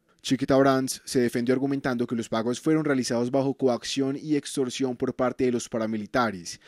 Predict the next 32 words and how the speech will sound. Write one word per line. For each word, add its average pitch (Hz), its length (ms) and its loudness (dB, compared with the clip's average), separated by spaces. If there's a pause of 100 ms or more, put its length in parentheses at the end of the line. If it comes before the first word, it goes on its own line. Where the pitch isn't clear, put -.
(120)
quienes 131 320 -2
amenazaron 131 540 -2
con 156 160 -4
dañar 123 340 0
a 143 140 -8
su 143 160 -4
personal 131 520 -2
y 160 120 -4
propiedades. 104 920 -4 (240)
Sin 135 220 -2
embargo, 131 440 4
testimonios 117 560 -6
clave, 117 300 0
incluyendo 110 600 -2
el 127 120 0
de 123 200 2
ex - 180 -6
paramilitares 135 760 0
y 131 140 -6
antiguos 143 480 -4
empleados 113 520 -2
de 131 100 -2
Chiquita, 110 560 -4 (260)
detallaron 117 640 0
una 139 240 -2
mutua 170 480 -2
colaboración, 131 640 0
incluyendo 120 580 -4
la 131 80 -2
entrega 113 440 -4
de 113 140 2
armas. 98 540 -8